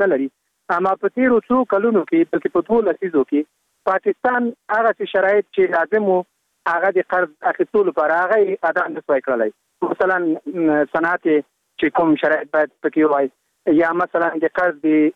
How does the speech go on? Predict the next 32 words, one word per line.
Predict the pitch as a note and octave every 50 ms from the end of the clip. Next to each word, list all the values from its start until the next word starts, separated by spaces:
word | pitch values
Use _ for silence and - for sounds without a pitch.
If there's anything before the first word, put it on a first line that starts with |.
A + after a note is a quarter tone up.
| _ _ E3+
پیدا | D3+ E3 G#3 D3+ -
کېدو | - E3 E3 F#3+ G3 F#3 E3+
لپاره، | C#3 - C#3+ C#3 C3 C3+
د | D3 - D3+
پیسو | D3+ - F#3 F#3+
د | D#3+ - -
سرکولیشن | D3 C3+ - - C#3+ D3 C#3 - F#3 F3+ D#3 D3
یا | C#3+ C3
د | C#3+ C3 -
دوران | C#3+ D#3+ F3 F3+ E3 C#3+ C3
لپاره | - C#3+ B2+ A#2+ A2+ - _ _ _ _ _ _ _
چې | - C#3+ -
څومره | G#3+ G#3 G3+ F3+ E3+ -
سرعت | - F3 F#3 G3+ - - D#3+
لازم | D#3 D3+ C#3 F3+ F3 D#3+ B2+ A#2
ده | G#2+ - _ _ _ _ _ _
چې | - D#3+ - D#3+
پاکستاني | D#3 - - D3+ - - E3 F3 G#3 A3 G#3 - - G#3+
پاکه | G#3+ G#3 - E3 C3+ B2+
روپۍ | - D3 C3+ A2+ G#2 - _ _ _ _ _ _ _ _ E3
هغه | E3 E3 F#3+ F#3 F#3
په | E3 D#3
دوران | D#3 E3 F3 F#3 F#3 E3+
کې | - E3 D#3
ولویږي، | - E3 D3+ D3+ C3 C3+ C#3 D3+
هغه | E3 F#3+
په | - F3+ -
پاکستاني | - D#3 D3+ - _ - D#3 D#3+ F3+ F3 -
بازار | D3+ C#3 C3+ C3 D#3+ D#3+ D#3 -
کې | - C#3+ C3+
یا | C3 B2+
په | - C3+ B2+